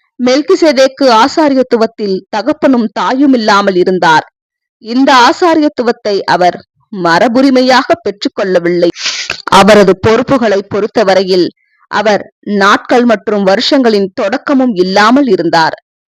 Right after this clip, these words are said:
அதில் அவரது ஆசாரியத்துவம் எப்போது தொடங்கியது என்பதை குறித்த எந்த விவரமும் பதிவு செய்யப்படவில்லை, அல்லது வாரிசு உரிமைக்கான எந்த ஏற்பாடும் செய்யப்படவும் இல்லை.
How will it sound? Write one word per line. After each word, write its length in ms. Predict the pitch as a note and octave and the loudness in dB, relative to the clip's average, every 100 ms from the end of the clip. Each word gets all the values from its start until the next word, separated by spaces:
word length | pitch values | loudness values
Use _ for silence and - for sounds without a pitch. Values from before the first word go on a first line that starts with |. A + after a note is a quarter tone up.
| _ _ _ | _ _ _
அதில் 280 | G#3+ C4 C4+ | -6 0 2
அவரது 360 | C4 B3+ A#3+ B3 | 4 2 4 4
ஆசாரியத்துவம் 800 | A#3+ E4 - D4+ C4+ B3 A3+ G3+ F3+ | 2 2 0 0 0 -4 -4 -4 -2
எப்போது 460 | F#3 - C#4+ C4 B3 | -6 -4 -4 -2 -2
தொடங்கியது 640 | G3+ F#3 B3 C#4 C4+ B3+ | 0 0 0 2 2 2
என்பதை 360 | A3+ G3+ F#3 F#3+ | -2 0 -2 -2
குறித்த 380 | F#3+ G3 F#3+ F#3 | -2 -4 -4 -4
எந்த 320 | E3+ F#3 A#3 B3+ | -2 -2 0 0
விவரமும் 480 | F#3+ G3 A#3+ A3+ A3 | 0 0 0 -2 -2
பதிவு 320 | F3+ G3 B3+ | -4 -2 -2
செய்யப்படவில்லை, 840 | - F3 E3+ E3+ D3+ C#3+ E3 D#3 D3+ - _ _ _ - | -2 -2 -2 -2 -4 -2 -2 -2 -4 -10 _ _ _ -8
அல்லது 320 | G#3 A#3 A#3+ | -4 -2 -2
வாரிசு 520 | G#3+ A3+ B3+ F4 - C#4 | 2 2 4 2 0 0
உரிமைக்கான 680 | C4 C4 C4+ - B3 A#3 G3+ | 2 0 -2 -4 -6 -6 -2
எந்த 260 | F3+ A3 C#4 G3+ | -2 0 -2 0
ஏற்பாடும் 580 | F#3 C4 C#4+ B3 G#3+ B3 | -2 -2 -4 -6 -4 -2
செய்யப்படவும் 720 | - E3 F#3 - G#3 F#3+ B3 F#3 | -2 -2 -4 -4 -6 -4 -4 -4
இல்லை. 280 | E3 D#3+ | -2 -2